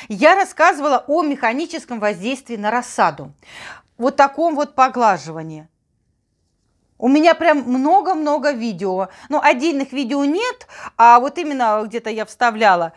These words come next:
вот такие вот поглаживания. Но только единственное, все это нужно делать очень аккуратно. Вот такие, а, механические, ам, поглаживания, механическое воздействие на рассаду замедляет вытягивание. То есть механическое воздействие должно быть очень аккуратным,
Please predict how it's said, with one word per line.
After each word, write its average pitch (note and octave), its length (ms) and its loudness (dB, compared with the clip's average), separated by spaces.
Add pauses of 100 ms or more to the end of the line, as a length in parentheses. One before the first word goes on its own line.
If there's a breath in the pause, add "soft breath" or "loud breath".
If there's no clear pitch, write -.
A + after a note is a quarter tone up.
(160 soft breath)
вот C4 180 -4
такие C#4+ 380 0
вот E4 220 -4
поглаживания. G3 640 2
Но G#3 100 -6
только D4 300 -4
единственное, D4 580 -4
все C4 220 -4
это C4 160 -4
нужно C#4 260 -2
делать A#3 400 0
очень A#3+ 320 -4
аккуратно. A#3+ 720 0 (380 loud breath)
Вот G3+ 180 -4
такие, D4 560 2
а, A3+ 160 -2
механические, A#3 1120 -2 (220 loud breath)
ам, G#3 760 4
поглаживания, A3+ 720 -2
механическое A3 600 -6
воздействие F#3+ 760 -4
на A3 140 2
рассаду G3+ 800 0
замедляет B3+ 560 0
вытягивание. D#3+ 800 -4 (320 loud breath)
То - 60 0
есть F4+ 140 -2
механическое E4+ 580 -2
воздействие C#4 520 2
должно A#3+ 420 2
быть C#4 260 -6
очень F4 360 0
аккуратным, D4+ 640 0